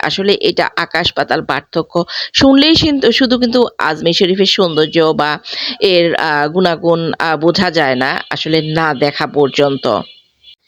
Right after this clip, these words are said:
এত সুন্দর আর এত ভালো লাগে একটা কাজ করছিল, এটা আসলে ভাষায় প্রকাশ করতে পারবো না আমি।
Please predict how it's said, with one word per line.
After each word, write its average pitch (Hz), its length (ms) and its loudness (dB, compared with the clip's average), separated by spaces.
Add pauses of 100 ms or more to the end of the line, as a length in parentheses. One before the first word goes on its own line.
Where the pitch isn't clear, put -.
(280)
এত 220 280 0
সুন্দর 277 600 4
আর 156 120 2 (120)
এত 180 260 -2
ভালো 220 500 2
লাগে 269 200 2
একটা 269 180 0
কাজ 214 260 -4
করছিল, 262 420 2 (500)
এটা 170 240 0
আসলে 156 260 0
ভাষায় 180 500 0
প্রকাশ 175 440 -2
করতে 151 240 0
পারবো 143 320 0
না 139 160 0
আমি। 131 280 -4